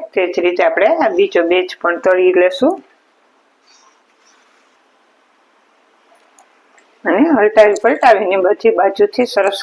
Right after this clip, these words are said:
ક્રિસ્પી થાય ત્યાં સુધી આને તળી લેવાની છે.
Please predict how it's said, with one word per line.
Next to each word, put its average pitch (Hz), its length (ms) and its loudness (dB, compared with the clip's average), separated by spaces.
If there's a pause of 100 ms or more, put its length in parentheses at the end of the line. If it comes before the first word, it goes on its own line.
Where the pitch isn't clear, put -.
ક્રિસ્પી 226 400 0
થાય 226 320 2 (600)
ત્યાં 180 200 -4
સુધી 214 340 2
આને 180 260 0 (240)
તળી 185 220 0
લેવાની 160 440 -2
છે. 233 220 -4